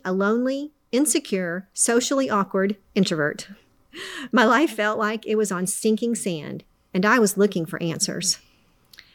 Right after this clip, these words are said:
Since I didn't have a car, I walked to church on Sundays and found what I was looking for, God's word that gave me answers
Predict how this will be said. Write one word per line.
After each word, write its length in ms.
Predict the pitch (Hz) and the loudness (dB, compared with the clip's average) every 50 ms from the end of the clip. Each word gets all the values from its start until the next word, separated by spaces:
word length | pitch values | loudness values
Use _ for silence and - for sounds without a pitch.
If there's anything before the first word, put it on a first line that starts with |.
| _ | _
Since 200 | - - 233 208 | 0 2 2 4
I 100 | 233 220 | 4 4
didn't 240 | 202 233 254 269 269 | 6 4 4 4 2
have 140 | 254 262 277 | 0 -2 -2
a 40 | 285 | -4
car, 440 | - - 196 175 170 170 170 175 - | -6 -4 -4 -4 -4 -4 -4 -6 -4
I 80 | 190 185 | -4 -4
walked 360 | 180 185 190 185 202 - - | -2 -2 -2 -4 -4 -4 -6
to 60 | 254 | -6
church 320 | - - - 214 220 220 | -4 -2 -2 -2 -2 -2
on 160 | 226 226 247 247 | -2 -4 -2 -2
Sundays 680 | 190 208 175 175 165 160 151 160 165 170 185 - - - | -2 -2 -2 -2 -2 -2 -4 -4 -4 -6 -6 -8 -8 -4
and 220 | - 180 180 185 | -2 -2 -2 -2
found 560 | - - 247 262 269 220 165 139 120 139 - - _ _ _ | -2 -2 0 0 2 0 0 -2 -4 -8 -12 -14 _ _ _
what 140 | - 196 190 | 2 2 4
I 100 | 160 151 | 4 2
was 180 | 151 156 - - | 0 0 0 -2
looking 260 | 160 - - 160 151 | -2 -2 -2 -6 -4
for, 360 | - - 156 147 139 165 - _ _ _ _ _ _ _ _ _ _ _ - 185 | -2 -2 -2 -2 -2 -4 -8 _ _ _ _ _ _ _ _ _ _ _ -6 0
God's 400 | 190 202 196 202 226 247 226 240 | 2 4 6 6 4 4 2 0
word 460 | 214 208 190 165 160 156 156 156 - _ _ _ _ _ _ _ _ _ _ _ - | 2 2 2 2 0 -2 -4 -6 -8 _ _ _ _ _ _ _ _ _ _ _ 0
that 140 | 196 185 175 | 0 0 4
gave 300 | 202 196 196 214 220 214 | 4 4 4 4 4 4
me 160 | 220 196 - - | 2 2 2 0
answers 640 | 226 262 294 285 - - 160 143 147 165 - - - | -2 0 0 0 -2 -2 -4 -4 -4 -4 -4 -4 -6